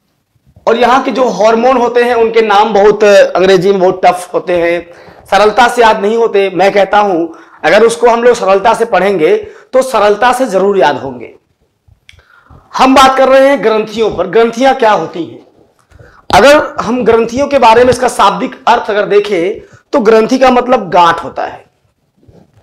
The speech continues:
लेकिन क्या ये एक, क्या गांठें ही मात्र होती हैं? ये हमको जानना आखिर है क्या? दरअसल दोस्तों, हमारे शरीर में बहुत सारी कोशिकाएं होती हैं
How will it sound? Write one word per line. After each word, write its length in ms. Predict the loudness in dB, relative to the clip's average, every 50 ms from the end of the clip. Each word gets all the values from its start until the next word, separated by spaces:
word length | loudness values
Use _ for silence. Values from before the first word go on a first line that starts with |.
| _ _ -18 -18 -18 _ _ _ _ _ _ _ _ _ -2
लेकिन 600 | -2 -2 0 2 2 2 4 2 2 0 -2 -8 -16 -20 -20 _ _ _ _ _ _ _ _ _ _ -2
क्या 140 | 2 4 4
ये 120 | 6 4
एक, 560 | 4 2 0 0 0 0 0 -2 -6 -8 -4 -2
क्या 120 | 0 0
गांठें 460 | 0 0 0 0 0 0 0 -2 -2 -2
ही 100 | 0 0
मात्र 300 | 0 0 0 -2 -4 -4
होती 320 | -4 -4 -4 -6 -6 -8
हैं? 300 | -8 -10 -14 -16 -20 _ _ _ _ _ _ _ _ _ _ _ -6
ये 100 | -2 -2
हमको 200 | 0 0 0 2
जानना 280 | 2 2 2 2 0 -2
आखिर 280 | -2 -2 -2 -2 -4
है 240 | -4 -2 0 0 0
क्या? 300 | 0 -2 -8 -12 -12 -16 -20 _ _ -20 -20 _ _ _ _ -20 _ _ _ _ _ _ _ -2
दरअसल 260 | 0 0 2 2 2
दोस्तों, 420 | 2 4 2 2 2 2 2 2
हमारे 260 | 2 2 4 4 2 2
शरीर 300 | 0 -2 -4 -2 -2 0
में 200 | 0 0 0 0
बहुत 240 | 0 0 0 0
सारी 200 | 0 -2 0 -2
कोशिकाएं 520 | -2 -2 -4 -4 -4 -4 -2 0 0 0 0
होती 320 | 0 -2 -4 -4 -6 -4
हैं 340 | -4 -4 -4 -6 -8 -14 -20